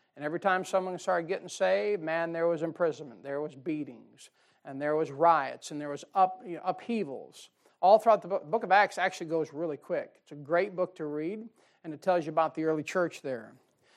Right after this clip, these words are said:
And a very important thing, not only do you see that, but what you need to see in verse sixteen is that in many of the new perversions of the Bible, and that's what I call them, because they pervert the words of the living God, they add to or take out or diminish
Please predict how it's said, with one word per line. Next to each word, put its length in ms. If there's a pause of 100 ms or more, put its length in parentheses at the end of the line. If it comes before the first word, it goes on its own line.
(200)
And 200
a 40
very 220
important 480
thing, 260
not 200
only 240
do 100
you 80
see 240
that, 420
but 100
what 180
you 80
need 160
to 40
see 180
in 120
verse 240
sixteen 540
is 140
that 180
in 160
many 240
of 100
the 80
new 200
perversions 840
of 140
the 80
Bible, 380
and 80
that's 180
what 100
I 120
call 320
them, 120
because 260
they 140
pervert 600
the 60
words 420
of 120
the 80
living 320
God, 400
they 140
add 400
to 200
or 80
take 360
out 280
or 60
diminish 560